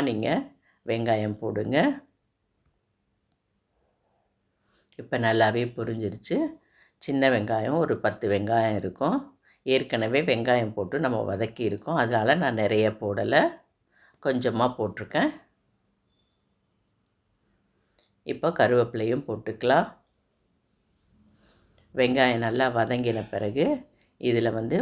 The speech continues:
மிளகாத்தூள் ஒரு ஒண்ணே கால் ஸ்பூன் வரைக்கும் போட்டுக்கிறேன். மல்லித்தூளும் ஒரு ஒன்றரை ஸ்பூன் கிட்டக்க போட்டுக்கிறேன். இந்த எண்ணெயிலேயே கொஞ்சம் இதை வதக்கி விடுங்க.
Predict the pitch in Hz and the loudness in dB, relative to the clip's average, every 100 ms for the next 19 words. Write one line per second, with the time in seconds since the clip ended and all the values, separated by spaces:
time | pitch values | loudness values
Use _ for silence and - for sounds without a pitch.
0 | 185 117 117 127 120 123 117 107 110 117 | 0 2 2 4 4 4 -4 -4 -4 -2
1 | 196 262 _ _ _ 123 120 117 113 113 | -2 -4 _ _ _ -4 0 0 4 4
2 | 101 95 - 117 120 110 104 - 151 226 | 4 -2 -4 -2 0 -2 -4 -4 -4 -4
3 | - 117 110 95 117 143 240 - _ _ | -4 -6 -4 -8 -2 0 0 -4 _ _
4 | _ _ _ _ _ _ _ _ _ _ | _ _ _ _ _ _ _ _ _ _
5 | _ _ _ _ _ _ _ _ _ _ | _ _ _ _ _ _ _ _ _ _
6 | _ - 120 120 123 127 110 113 151 294 | _ -8 2 4 4 2 2 2 2 0
7 | - 135 123 120 113 113 - - 123 123 | -2 0 2 2 0 0 -2 -4 -4 -2
8 | 110 113 - 175 277 - 123 120 110 90 | -4 -6 -2 -2 -4 -10 -6 -4 -4 -4
9 | 113 170 262 - _ _ _ _ _ _ | -2 0 -2 -8 _ _ _ _ _ _
10 | - 131 123 120 127 135 123 110 120 131 | -8 0 2 4 4 4 4 2 2 0
11 | 120 113 131 131 110 131 220 190 - 110 | -4 -2 0 0 2 2 2 0 -2 0
12 | 113 113 104 95 104 | 0 -4 -6 -4 -4